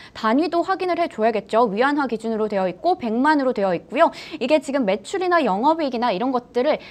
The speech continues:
나는 좀 숫자보다는 그림으로 보고 싶어요. 주가랑 좀 비교해서 보고 싶어요 할 때는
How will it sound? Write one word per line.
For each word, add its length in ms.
나는 340
좀 160
숫자보다는 720
그림으로 500
보고 300
싶어요. 500
주가랑 440
좀 120
비교해서 440
보고 200
싶어요 360
할 160
때는 340